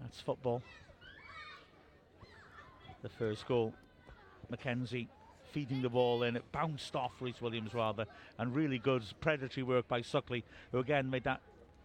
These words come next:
trademark run across from left to right from a far post position and drilled it in. Really sharp work to spot the danger. It was a nice pass forwards,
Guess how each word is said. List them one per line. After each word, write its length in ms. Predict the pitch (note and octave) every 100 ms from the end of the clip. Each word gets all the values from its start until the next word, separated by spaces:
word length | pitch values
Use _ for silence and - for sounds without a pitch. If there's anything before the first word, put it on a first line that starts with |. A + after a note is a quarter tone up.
| -
trademark 480 | - E3+ C#3 C#3+ C#3
run 240 | D3 D3+ C3+
across 540 | - E3+ D#3 - - - - -
from 180 | D3 C#3+
left 240 | D3 -
to 100 | D3
right 280 | D3 C#3+ A#2
from 240 | D#3+ D#3
a 60 | C#3
far 220 | C#3+ C3
post 280 | C3+ C3 -
position 420 | C3 B2 C3 B2 - - -
and 160 | A#2+ B2+
drilled 340 | C3 D3 C3+
it 100 | C3
in. 280 | C3 B2+ B2+
Really 360 | D#3+ F3+ D3+ A#2+
sharp 440 | - D#3 C3+ B2+
work 240 | C#3 B2+ -
to 80 | A#2+
spot 260 | - D3+
the 100 | C#3
danger. 400 | B2+ C3 B2 A2+ - - - - - - - - - - - - - - - - - - - - - - - - - - - - - - - -
It 60 |
was 140 | C#3 B2+
a 40 |
nice 280 | C3+ D#3+ -
pass 260 | D#3+ D3+
forwards, 560 | - E3 C#3 A2+ -